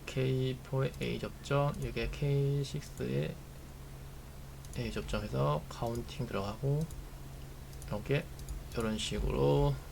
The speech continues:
들어가면은 완성된 거예요. 자, 이렇게 했을 때 카운-,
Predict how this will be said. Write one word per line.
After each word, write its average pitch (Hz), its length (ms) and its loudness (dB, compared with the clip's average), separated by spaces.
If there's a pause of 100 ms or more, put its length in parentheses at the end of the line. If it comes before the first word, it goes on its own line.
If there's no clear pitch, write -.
(340)
들어가면은 113 600 2 (1080)
완성된 101 580 -4
거예요. - 220 0 (1040)
자, 107 180 2
이렇게 139 640 6
했을 135 320 0
때 139 180 0
카운-, 147 280 4